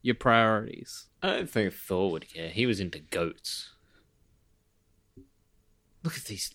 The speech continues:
Speaker 2: look at these, look at these animals.
Speaker 1: Look at all of these animals.
Speaker 2: I need
Speaker 1: Goats,
Speaker 2: to
Speaker 1: cats.
Speaker 2: So I just
Speaker 1: The
Speaker 2: have
Speaker 1: Norse
Speaker 2: found a picture of one of the Skog Catons.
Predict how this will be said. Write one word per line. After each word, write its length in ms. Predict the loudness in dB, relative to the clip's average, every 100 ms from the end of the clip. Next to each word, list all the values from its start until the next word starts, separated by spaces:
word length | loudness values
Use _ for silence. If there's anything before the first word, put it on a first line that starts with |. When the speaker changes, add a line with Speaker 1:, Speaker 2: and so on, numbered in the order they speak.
| -4
Speaker 2:
look 140 | -4
at 80 | -4
these, 220 | -6 -6 -10 _ _ _ _ _ _ _ _
look 260 | -2 0 0
at 60 | 2
these 200 | 0 0
animals. 640 | -2 -2 -4 -6 -4 -4 -10 -20 -20 -20 -14 -2
Speaker 1:
Look 160 | 6
at 80 | 10
all 260 | 12 12 12 8
of 160 | 4
these 240 | 2 4 4
animals. 680 | 4 2 0 -2 -8 -14 -20 _ _ _ _ _ 4
Speaker 2:
I 40 |
need 60 | 6
Speaker 1:
Goats, 240 | 6 0
Speaker 2:
to 60 | 0
Speaker 1:
cats. 600 | -4 -4 -8 -14 -14 -18 _ _ _ _ _ _ _ _ _ -20
Speaker 2:
So 280 | -4 2 6
I 80 | 8
just 340 | 8 4 0 -8 _ -20 2
Speaker 1:
The 140 | 4
Speaker 2:
have 80 | 8
Speaker 1:
Norse 180 | 8 8
Speaker 2:
found 240 | 6 4
a 40 | -2
picture 640 | -8 -6 -4 -4 -6 -8 -6
of 400 | -6 -6 -10 -16 _ -6
one 180 | -2 -2
of 140 | -4
the 80 | -4
Skog 600 | 0 0 0 -2 -2 -4
Catons. 720 | -4 -4 -4 -8 -8 -12